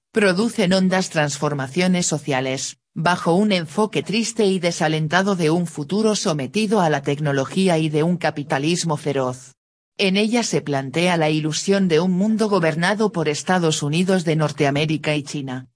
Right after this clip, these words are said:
el nuevo orden mundial, al que aspira el presidente norteamericano actual.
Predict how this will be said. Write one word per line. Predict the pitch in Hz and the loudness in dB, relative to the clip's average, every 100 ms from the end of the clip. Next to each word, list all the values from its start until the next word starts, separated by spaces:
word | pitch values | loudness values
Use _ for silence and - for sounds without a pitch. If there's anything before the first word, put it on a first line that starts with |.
| _ | _
el | 196 160 | 2 2
nuevo | 165 208 202 202 | 2 2 2 2
orden | 190 185 160 | 2 2 0
mundial, | 156 143 135 123 120 117 _ - | 0 0 0 0 0 -6 _ -2
al | 165 160 | -2 0
que | 170 | 0
aspira | 147 - 226 226 214 | 0 -2 -2 0 0
el | 156 | 0
presidente | 156 151 143 143 180 202 180 | -2 -4 -4 -2 0 2 0
norteamericano | 160 151 147 147 151 151 139 147 | 0 -2 -2 -2 -2 -2 0 0
actual. | 135 139 135 127 226 | 0 -4 -4 -2 -2